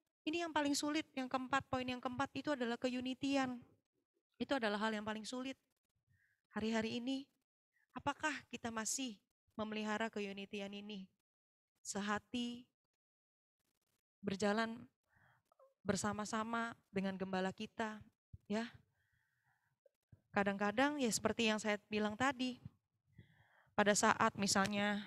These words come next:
nih ya, gereja Menhop contohnya, gereja kita Menhop ini punya banyak program, punya banyak, eee, ibadah-ibadah. Sebenarnya tujuannya untuk apa, Saudara? Untuk memperlengkapi kita semua. Ya,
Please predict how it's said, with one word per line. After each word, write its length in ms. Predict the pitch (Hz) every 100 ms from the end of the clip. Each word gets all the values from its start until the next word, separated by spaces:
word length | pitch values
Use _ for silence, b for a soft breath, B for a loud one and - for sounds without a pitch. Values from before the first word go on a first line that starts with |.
| B B B _ _
nih 240 | 226 240 220
ya, 40 |
gereja 400 | 226 208 190 190
Menhop 320 | 185 185 202 -
contohnya, 400 | 180 180 180 180
gereja 320 | 180 180 185
kita 240 | 196 226
Menhop 320 | 220 196 190
ini 160 | 202 240
punya 240 | 208 214
banyak 320 | 220 185 185 -
program, 560 | - 185 175 180 156 - b b -
punya 240 | 214 226
banyak, 320 | 202 190 185 - _ -
eee, 360 | 190 185 - 190
ibadah-ibadah. 720 | 190 185 196 180 180 202 196 -
Sebenarnya 480 | - 220 247 294 370
tujuannya 380 | 247 262 277 294
untuk 140 | -
apa, 160 | 254 233
Saudara? 420 | 208 185 170 214 - B B B B
Untuk 180 | 277 330 311
memperlengkapi 540 | 294 311 294 302 320
kita 260 | 311 285 269
semua. 460 | 269 277 277 240 247 - _ _ _ _ _ _ _ _
Ya, 220 | 208 262